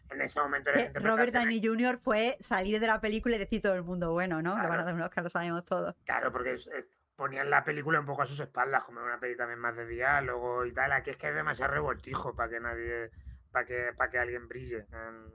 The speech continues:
Speaker 1: en la peli. Pero
Speaker 2: Va.
Speaker 1: bueno, eso, pues eso es todo.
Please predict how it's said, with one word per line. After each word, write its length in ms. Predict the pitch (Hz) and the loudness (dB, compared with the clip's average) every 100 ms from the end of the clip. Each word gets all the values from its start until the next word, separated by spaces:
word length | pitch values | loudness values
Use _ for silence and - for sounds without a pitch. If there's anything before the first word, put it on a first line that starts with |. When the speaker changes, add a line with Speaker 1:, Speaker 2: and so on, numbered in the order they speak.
| 113 | -18
Speaker 1:
en 60 | 110 | -12
la 100 | 110 | -10
peli. 240 | 117 117 - - _ _ _ - - _ _ _ _ _ _ - - _ | -8 -10 -14 -20 _ _ _ -20 -20 _ _ _ _ _ _ -20 -20 _
Pero 160 | 147 123 | 4 6
Speaker 2:
Va. 60 | 123 | 6
Speaker 1:
bueno, 160 | 110 | 4
eso, 120 | 107 120 110 - - | -2 -4 -4 -6 -6
pues 120 | 113 | -8
eso 200 | 113 110 | -8 -10
es 80 | - | -10
todo. 280 | 110 101 | -10 -12